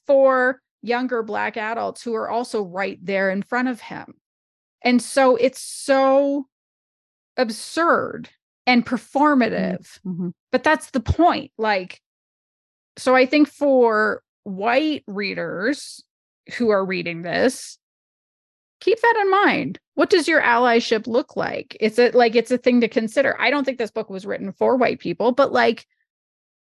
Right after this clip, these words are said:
Speaker 1: I think there are things that we can take away from that when we're able to step back and really be serious with ourselves.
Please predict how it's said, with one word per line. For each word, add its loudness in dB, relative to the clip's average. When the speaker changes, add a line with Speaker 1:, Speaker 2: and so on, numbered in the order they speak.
Speaker 1:
I 2
think 0
there 2
are 2
things -2
that -4
we -8
can -8
take -4
away -2
from -4
that -4
when -4
we're -6
able -6
to -4
step -8
back -2
and -6
really -6
be -8
serious -2
with -10
ourselves. -10